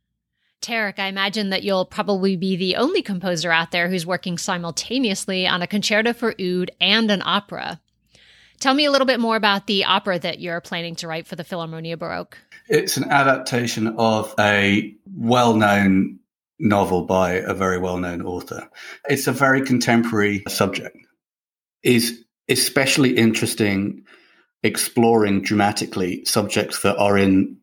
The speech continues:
Speaker 2: the period in which we live, using the sound world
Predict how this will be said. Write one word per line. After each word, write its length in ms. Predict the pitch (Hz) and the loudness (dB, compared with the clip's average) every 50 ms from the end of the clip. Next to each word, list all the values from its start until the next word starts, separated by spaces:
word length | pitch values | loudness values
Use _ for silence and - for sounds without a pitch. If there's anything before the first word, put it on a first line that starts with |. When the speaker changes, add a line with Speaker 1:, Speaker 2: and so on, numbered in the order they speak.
| _ _ _ _ _ _ _ _ _ _ _ - - - | _ _ _ _ _ _ _ _ _ _ _ -10 -10 -8
Speaker 2:
the 140 | - - 101 | -4 -2 -2
period 460 | - - - 117 110 107 104 101 101 | 0 2 2 2 4 4 2 2 2
in 100 | 98 95 | 0 2
which 220 | 98 101 - - - | 2 2 0 0 0
we 120 | 101 98 92 | 0 0 2
live, 420 | 95 95 92 92 - - - - _ _ _ - _ _ _ _ _ _ | 2 2 2 0 -2 -4 -10 -14 _ _ _ -20 _ _ _ _ _ _
using 1000 | - 104 98 101 104 107 107 104 98 - 104 98 92 92 90 90 90 90 - - - _ _ _ | -6 0 2 4 4 6 4 4 4 2 2 2 2 2 0 0 -2 -2 -6 -10 -16 _ _ _
the 180 | - 98 104 98 | -6 -4 -2 0
sound 500 | - - - 110 101 101 101 101 90 95 | 0 2 2 2 4 4 4 2 2 0
world 420 | 87 87 80 78 90 92 - - | -2 -4 -4 -6 -8 -10 -12 -14